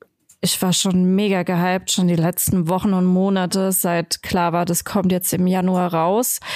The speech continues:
Hab mich auch komplett rausgehalten aus allem. Ich hab sogar den Trailer, den hab ich gesehen, aber den hab ich sogar, ich glaub, lautlos gelassen. Ich wollte gar nichts wissen, ich wollte nichts hören. <laughs> Gar nichts.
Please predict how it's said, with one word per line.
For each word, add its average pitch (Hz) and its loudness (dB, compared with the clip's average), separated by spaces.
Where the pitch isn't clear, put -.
Hab - -4
mich - 0
auch 180 -2
komplett 196 -2
rausgehalten 208 0
aus 185 0
allem. 233 0
Ich - -2
hab 214 -2
sogar 196 -2
den 190 0
Trailer, 226 0
den 214 0
hab 214 0
ich - -2
gesehen, 208 0
aber 202 0
den 190 2
hab 190 0
ich 185 0
sogar, 185 0
ich - -2
glaub, 175 -4
lautlos 202 0
gelassen. 247 0
Ich - -2
wollte 196 0
gar - 0
nichts - 0
wissen, 240 2
ich - 0
wollte 190 4
nichts 233 2
hören. 220 2
<laughs> - 0
Gar 226 -2
nichts. - 2